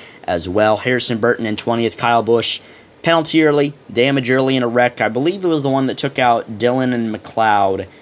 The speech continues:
and maybe Suarez, or maybe it was the Suarez one, I don't know, but, um, Kyle Busch with, uh, just a, a bad day. Michael McDowell, twenty-second. Haley in twenty-third. Almirola, twenty-fourth. Todd Gillen, twenty-fifth. This kinda stops his great run, but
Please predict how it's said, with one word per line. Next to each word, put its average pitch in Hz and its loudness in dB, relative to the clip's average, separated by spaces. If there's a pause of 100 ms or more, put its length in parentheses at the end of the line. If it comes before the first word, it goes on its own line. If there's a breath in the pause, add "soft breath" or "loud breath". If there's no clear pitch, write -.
and 127 -2
maybe 180 0
Suarez, 117 0
or - -6
maybe 127 -2
it - -2
was 117 -6
the 104 -6
Suarez 95 -4
one, 90 -4
I 92 -4
don't 90 -6
know, 90 -2
but, 87 -6 (160)
um, 92 -6 (840)
Kyle 107 2
Busch 95 0
with, 101 -6
uh, 92 0
just - -4
a, 104 -2
a 123 0
bad 147 2
day. 87 -4 (360 loud breath)
Michael 135 2
McDowell, 127 2
twenty-second. 127 -2
Haley 196 0
in 170 -4
twenty-third. 160 0
Almirola, 139 4
twenty-fourth. 131 0
Todd 165 2
Gillen, 156 0
twenty-fifth. 143 -2
This 135 -4
kinda 135 -2
stops 123 0
his 127 -2
great 117 -2
run, 113 0
but 92 -4